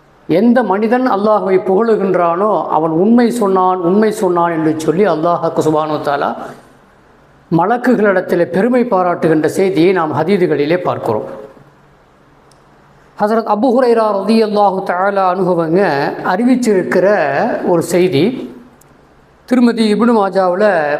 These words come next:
பதிவாகியிருக்கிற செய்தி. என்னன்னு பாருங்க, ஒரு அடியான், அல்லாஹுடைய ஒரு அடியான் என்ன செய்றான்னு சொன்னா, "லா இலாஹா இல்லல்லாஹ் வல்லாஹு அக்பர், லா இலாஹா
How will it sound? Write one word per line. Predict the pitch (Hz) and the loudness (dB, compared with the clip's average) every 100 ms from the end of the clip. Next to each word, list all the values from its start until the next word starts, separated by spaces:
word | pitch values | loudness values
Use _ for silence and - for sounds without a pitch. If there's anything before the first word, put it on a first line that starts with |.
| - | -2
பதிவாகியிருக்கிற | 190 254 233 190 185 151 170 185 | 0 2 2 0 0 -2 0 -2
செய்தி. | 190 143 117 - - - - _ _ _ _ _ _ _ - _ _ _ _ | 0 -2 -2 -8 -10 -18 -20 _ _ _ _ _ _ _ -20 _ _ _ _
என்னன்னு | 196 233 269 | 0 2 2
பாருங்க, | 240 196 190 160 170 240 - - 220 202 170 139 - - - _ _ _ | 2 0 0 0 0 -2 -6 -6 -4 -4 -4 -6 -8 -16 -20 _ _ _
ஒரு | 214 214 | 0 0
அடியான், | 202 247 254 190 - - - - - - _ - 175 | 2 2 2 0 -4 -6 -8 -12 -18 -20 _ -10 -4
அல்லாஹுடைய | 185 202 180 175 175 208 294 - - - - - | 0 0 0 0 0 0 0 -6 -10 -12 -20 -6
ஒரு | 180 196 | 0 0
அடியான் | 185 214 262 226 | 2 2 2 0
என்ன | 202 240 | -2 0
செய்றான்னு | 233 208 180 160 | 0 2 0 -2
சொன்னா, | - 151 190 196 143 233 - - - - - _ | -2 0 0 0 0 -4 -8 -12 -16 -20 -20 _
"லா | 160 202 240 254 | 0 4 4 2
இலாஹா | 240 233 240 226 226 202 | 2 2 2 2 2 0
இல்லல்லாஹ் | 196 202 180 190 190 180 147 - - - - 202 | 0 0 0 0 2 2 -2 -4 -6 -8 -4 -2
வல்லாஹு | 208 220 226 226 220 185 | 0 0 2 2 2 0
அக்பர், | - 180 175 185 - - - - - - - | -2 -2 0 0 -2 -4 -6 -12 -18 -20 -4
லா | 156 190 202 208 | 0 2 2 0
இலாஹா | 196 196 185 | 0 2 0